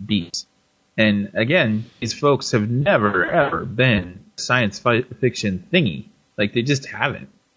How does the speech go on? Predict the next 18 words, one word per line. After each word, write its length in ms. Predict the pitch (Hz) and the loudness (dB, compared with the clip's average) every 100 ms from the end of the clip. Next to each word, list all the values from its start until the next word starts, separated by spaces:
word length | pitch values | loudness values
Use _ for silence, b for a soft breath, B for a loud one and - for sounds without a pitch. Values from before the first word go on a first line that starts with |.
| _ | _
So, 380 | - - 104 101 - | -14 0 2 2 0
I, 220 | - 87 | -2 -2
I 60 | 110 | 0
mean, 360 | 117 110 101 - _ _ _ _ _ | 2 2 0 -4 _ _ _ _ _
the 480 | 123 120 117 113 113 - 113 | -2 2 4 4 0 -4 -12
closest 480 | - - 147 - - | -4 -2 -2 -4 -2
thing 200 | 143 139 | -2 0
that 80 | 117 | 2
I 80 | 120 | 2
can 180 | 110 | 0
think 240 | 92 135 131 | -2 -2 2
of 260 | 101 98 - | 0 0 -8
to 80 | |
being 680 | 104 117 113 110 107 104 113 117 _ - | -2 2 2 2 0 -2 -6 -12 _ -8
the 240 | 107 101 - - - | -6 -6 -8 -20 -16
genre 420 | 107 131 101 101 | -8 2 2 2
is, 220 | 190 202 202 | 0 0 -2
like, 500 | - 85 92 - | 0 0 0 -8